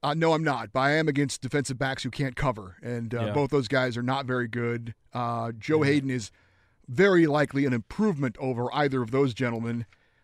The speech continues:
Speaker 1: Uh, shutdown corner, of course not. Uh,
Speaker 2: He
Speaker 1: but,
Speaker 2: was,
Speaker 1: uh,
Speaker 2: uh, again, last year, according to the Stat Geek websites,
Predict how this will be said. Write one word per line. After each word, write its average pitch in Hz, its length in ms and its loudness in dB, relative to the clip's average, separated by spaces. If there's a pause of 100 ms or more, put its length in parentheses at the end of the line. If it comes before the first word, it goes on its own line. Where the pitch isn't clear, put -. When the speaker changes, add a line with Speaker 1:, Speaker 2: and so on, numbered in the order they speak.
Speaker 1:
Uh, 120 340 -2
shutdown 202 480 4
corner, 190 320 2
of 151 80 0
course 143 280 0
not. 95 360 -14 (120)
Uh, 113 300 -8
Speaker 2:
He 110 60 -14
Speaker 1:
but, 123 160 0
Speaker 2:
was, 123 160 -4
Speaker 1:
uh, 120 300 0
Speaker 2:
uh, 127 60 -12
again, 180 300 0
last 196 340 0
year, 196 140 0
according 170 420 -4
to 151 120 -4
the 139 100 -6
Stat 160 380 -4
Geek 147 200 -8
websites, 131 600 -4